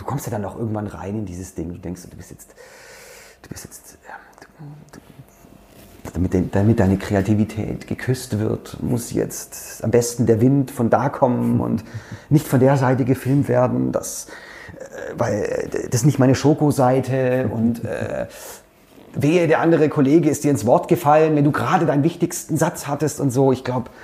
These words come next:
ich hatte da schon so Tendenzen. Ich glaub, wenn ich das weitergemacht hätte, ich wär ein ganz fürchterlicher <laughs> Typ geworden. Äh, das war dann auch ein Grund, warum ich dann irgendwann auch so für mich gesagt hab, du musst was anderes machen. Ich hab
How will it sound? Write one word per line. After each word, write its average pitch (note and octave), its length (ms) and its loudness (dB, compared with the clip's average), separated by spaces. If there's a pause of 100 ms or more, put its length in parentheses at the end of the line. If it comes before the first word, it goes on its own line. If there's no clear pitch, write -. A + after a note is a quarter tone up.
(600)
ich - 180 -8
hatte C3 160 2
da A2+ 100 4
schon B2 220 2
so A#2+ 140 6
Tendenzen. A2+ 840 2
Ich - 140 -12
glaub, G2 140 -6
wenn A2+ 80 -2
ich G#2+ 40 -6
das - 180 -4
weitergemacht A2 560 -2
hätte, G2 140 -4
ich - 140 -10
wär F2+ 80 -4
ein F2 140 -6
ganz G2 500 -6 (380)
fürchterlicher B2 840 2 (100)
<laughs> - 80 -4
Typ - 380 0
geworden. C#3 800 2 (540)
Äh, C#3 200 0 (140)
das C#3+ 140 -4
war D3+ 80 6
dann D3 160 4
auch F3+ 340 4
ein E3+ 80 6
Grund, E3+ 340 4
warum D3+ 280 4
ich D#3+ 120 2
dann C3 220 0 (180)
irgendwann C#3+ 440 2
auch B2 220 -2
so C#3+ 120 -4
für B2+ 140 0
mich C#3 240 0
gesagt A#2+ 340 -2
hab, - 160 -6 (1160)
du F#2 100 -6
musst A2 260 -2
was F2 160 -8
anderes F2 340 -8
machen. F2+ 300 -12
Ich F#2 100 -16
hab A#2 80 -10